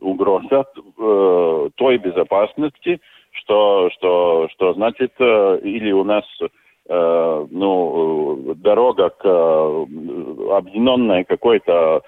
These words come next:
э, э, латвийской нации, политической нации – или дорога, э, в другом направлении. Э,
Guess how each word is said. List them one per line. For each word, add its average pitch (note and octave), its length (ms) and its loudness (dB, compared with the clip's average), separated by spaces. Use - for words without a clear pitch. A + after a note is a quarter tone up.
э, - 60 -6
э, D#2+ 540 0
латвийской F#2 720 -2
нации, C3+ 640 -2
политической A2+ 800 -4
нации – D#2 540 -4
или C3 540 0
дорога, A#2 380 2
э, D#3 460 2
в C#3+ 100 -14
другом D3+ 280 -4
направлении. F3 680 -2
Э, E2+ 600 2